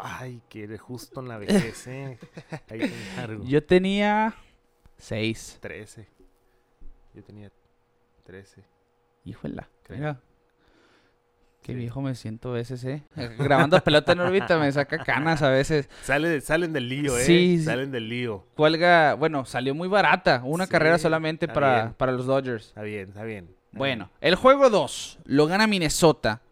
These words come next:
Speaker 2: dos carreras por cero. Sonny Gray con cinco entradas en blanco. Eh, también beneficiado por un imparable de Carlos Correa que trae la, la, pues, la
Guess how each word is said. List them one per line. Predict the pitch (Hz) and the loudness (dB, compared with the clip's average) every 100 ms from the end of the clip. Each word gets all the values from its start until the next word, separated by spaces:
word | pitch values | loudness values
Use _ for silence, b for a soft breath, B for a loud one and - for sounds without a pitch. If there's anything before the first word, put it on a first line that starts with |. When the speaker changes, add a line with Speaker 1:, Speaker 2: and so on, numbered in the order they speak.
| _ | _
Speaker 2:
dos | 139 147 175 - | 2 6 6 4
carreras | 170 151 151 147 | 2 4 4 4
por | - 131 117 | 2 0 0
cero. | 135 123 104 95 b b | -2 -2 -2 -6 b b
Sonny | - 151 143 156 | -2 2 4 4
Gray | 143 151 | 4 2
con | 156 139 | 2 -2
cinco | - 135 143 | -2 0 0
entradas | 135 131 135 143 131 - - | 2 4 6 6 4 2 -4
en | 120 117 | -2 2
blanco. | 143 175 190 190 190 185 b b b b b - | 2 2 2 2 2 2 b b b b b -10
Eh, | 123 123 120 117 113 107 - _ _ _ _ _ _ _ | -4 -2 -2 -2 -2 -4 -6 _ _ _ _ _ _ _
también | 143 135 135 135 | -2 0 2 2
beneficiado | 147 147 131 139 131 143 | 2 0 -2 -2 0 0
por | 135 123 | 0 0
un | 127 | 2
imparable | 135 135 113 113 139 | 2 0 0 0 0
de | 131 | 0
Carlos | 113 110 120 - | -4 -2 -2 0
Correa | 127 120 127 | -2 0 0
que | 139 123 | 0 -6
trae | - 117 117 123 | -2 0 0 2
la, | 131 120 98 - b b b b | 2 0 -2 -10 b b b b
la, | 156 180 190 | 2 4 4
pues, | 214 | 2
la | 196 | 4